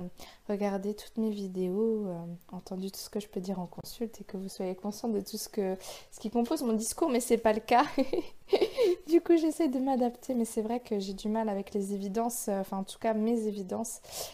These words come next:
de les transmettre, et cetera. Et de plus en plus, on va m'y mener et, euh, je vais le faire.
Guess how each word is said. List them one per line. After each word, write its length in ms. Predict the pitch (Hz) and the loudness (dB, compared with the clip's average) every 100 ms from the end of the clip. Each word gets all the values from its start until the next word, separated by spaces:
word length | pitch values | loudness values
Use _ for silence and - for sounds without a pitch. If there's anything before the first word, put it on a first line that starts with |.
| - | -2
de 80 | 208 | 2
les 100 | 208 | 2
transmettre, 460 | 208 220 - 226 214 | 0 -4 0 0 -2
et 60 | |
cetera. 560 | - 196 - 185 196 202 | -4 -6 -4 -2 0 0
Et 160 | 185 175 | 0 -4
de 120 | 180 | -8
plus 380 | - - 196 185 | -12 -14 -8 -6
en 80 | |
plus, 220 | 180 - 185 | -6 -8 -6
on 60 | |
va 120 | 175 | -4
m'y 180 | 175 170 | -4 -4
mener 520 | 170 180 190 226 196 | -4 -4 -2 -2 -4
et, 60 | 170 | -6
euh, 140 | 170 | -10
je 140 | 165 175 | -10 -8
vais 120 | 170 | -8
le 60 | 170 | -8
faire. 200 | 254 | -8